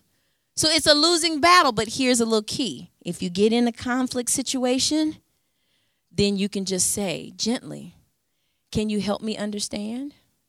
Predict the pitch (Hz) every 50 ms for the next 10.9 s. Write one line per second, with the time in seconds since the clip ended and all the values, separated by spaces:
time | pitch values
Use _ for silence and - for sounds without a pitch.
0 | _ _ _ _ _ _ _ _ _ _ _ _ _ _ _ _ _ _ _ _
1 | _ _ _ _ _ _ _ - - - 226 233 202 196 277 311 302 262 220 214
2 | 214 202 196 - - - - 440 466 427 415 403 381 311 233 196 196 - - -
3 | 453 427 - 440 427 403 - - - 453 453 427 - 262 220 226 - - - 427
4 | 453 440 427 403 403 415 415 403 - - - 453 453 415 285 202 131 196 - -
5 | - _ _ _ _ _ _ _ _ _ _ _ _ _ _ _ _ _ _ _
6 | _ _ _ _ _ _ _ _ _ _ _ _ _ _ _ 254 311 415 381 277
7 | 247 220 214 208 208 190 202 208 202 208 202 202 208 - 214 196 190 185 190 202
8 | 202 208 202 202 214 220 208 190 170 180 180 175 190 196 196 190 190 185 190 196
9 | 196 214 202 175 170 - 202 185 190 190 185 175 175 165 156 - - 170 175 180
10 | 220 - 202 175 185 185 202 190 165 160 160 156 156 156 165 - - -